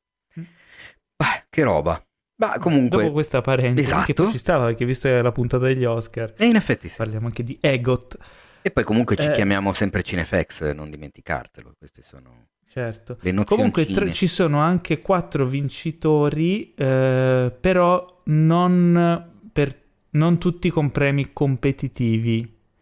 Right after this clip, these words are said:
Speaker 1: che sono Barbra Streisand, Liza,
Speaker 2: Ah.
Speaker 1: Liza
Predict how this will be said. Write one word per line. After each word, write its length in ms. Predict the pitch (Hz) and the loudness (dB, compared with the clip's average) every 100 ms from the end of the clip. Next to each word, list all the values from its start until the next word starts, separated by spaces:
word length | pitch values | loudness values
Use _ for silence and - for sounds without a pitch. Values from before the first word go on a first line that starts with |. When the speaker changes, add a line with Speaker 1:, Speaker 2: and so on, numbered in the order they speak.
| _ _ _ _ _ _ _ | _ _ _ _ _ _ _
Speaker 1:
che 120 | - | -4
sono 300 | 143 - 123 | -2 0 0
Barbra 360 | 120 131 139 160 | 2 0 0 0
Streisand, 760 | 160 - 175 170 165 175 170 151 | -2 0 2 2 2 2 2 0
Liza, 220 | 135 233 | 2 2
Speaker 2:
Ah. 420 | 175 131 110 101 | 2 2 2 2
Speaker 1:
Liza 220 | 92 90 | 2 0